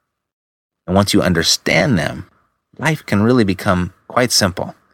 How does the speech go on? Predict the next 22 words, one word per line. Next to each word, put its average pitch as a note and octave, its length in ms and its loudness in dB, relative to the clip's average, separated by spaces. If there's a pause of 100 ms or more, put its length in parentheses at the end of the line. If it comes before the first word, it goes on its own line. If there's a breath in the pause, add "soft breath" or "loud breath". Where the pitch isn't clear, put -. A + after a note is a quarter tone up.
(120)
quite - 320 0
easy. E2 400 -2 (1400)
Level A#2 280 4
one, E2+ 300 4 (160)
it's - 140 -4
referred G2+ 420 2
to G2 160 -2
as F2 280 0 (120)
unconscious G#2+ 720 0
incompetence. - 840 -4 (800)
This A2 160 2
is A2+ 80 2
the A2 100 4
level G2+ 320 6
where F#2 220 6
you F#2 160 2
don't A#2+ 220 2
know B2+ 140 4
what C3 180 2
you B2 60 0
don't A#2+ 180 2
know. C#3 260 0